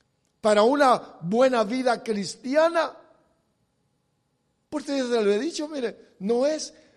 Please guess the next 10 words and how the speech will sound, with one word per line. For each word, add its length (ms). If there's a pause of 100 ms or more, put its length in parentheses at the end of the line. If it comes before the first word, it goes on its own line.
(140)
no 160
es 100
de 100
una 220
agrupación 720
o 220
otra 260
agrupación, 1040 (880)
no 200
es 200